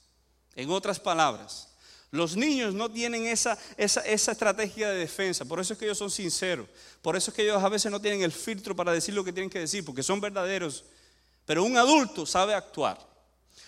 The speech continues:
Un adulto sabe lo que debe decir bien y lo que no debe decir.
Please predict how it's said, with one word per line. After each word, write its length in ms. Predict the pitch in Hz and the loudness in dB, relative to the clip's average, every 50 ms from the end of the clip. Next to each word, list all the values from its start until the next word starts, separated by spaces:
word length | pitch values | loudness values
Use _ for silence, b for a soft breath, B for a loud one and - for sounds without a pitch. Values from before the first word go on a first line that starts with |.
| B B | B B
Un 140 | - 165 190 | -2 2 2
adulto 320 | 202 196 208 208 - 190 165 | 4 4 4 2 0 -4 -2
sabe 260 | - 180 170 170 170 | -2 -2 0 2 0
lo 100 | 160 147 | 0 2
que 120 | - 147 | 0 0
debe 240 | 143 156 160 151 151 | 2 2 2 2 0
decir 420 | 147 139 131 - - 135 135 131 | 0 0 0 -2 -2 -2 -4 -4
bien 320 | 127 123 127 139 160 175 190 | -4 -4 -2 -2 -2 -2 -4
y 60 | 175 | -4
lo 120 | 139 123 | -6 -6
que 120 | - - 123 | -8 -10 -10
no 120 | 120 117 | -10 -8
debe 200 | 120 120 113 117 | -8 -8 -10 -10
decir. 520 | 120 120 120 - - - 170 175 180 - | -10 -10 -10 -12 -10 -8 -8 -10 -10 -12